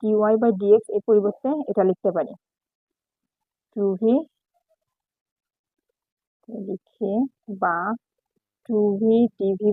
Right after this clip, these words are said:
by ডিএক্স plus ওয়ান equal, এটার পরিবর্তে আমরা ধরছিলাম ভি স্কয়ার।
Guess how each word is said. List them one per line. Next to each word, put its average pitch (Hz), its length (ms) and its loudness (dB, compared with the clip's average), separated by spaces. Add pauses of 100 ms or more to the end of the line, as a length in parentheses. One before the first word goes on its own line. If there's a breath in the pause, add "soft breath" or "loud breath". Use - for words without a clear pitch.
by 185 160 2 (480)
ডিএক্স 196 420 2 (240)
plus 180 280 -2 (140)
ওয়ান 185 240 0 (560)
equal, 185 380 -2 (680)
এটার 196 280 -6 (120)
পরিবর্তে 202 460 0
আমরা 202 220 -2
ধরছিলাম 226 460 -4 (360)
ভি 202 120 0 (140)
স্কয়ার। - 300 -6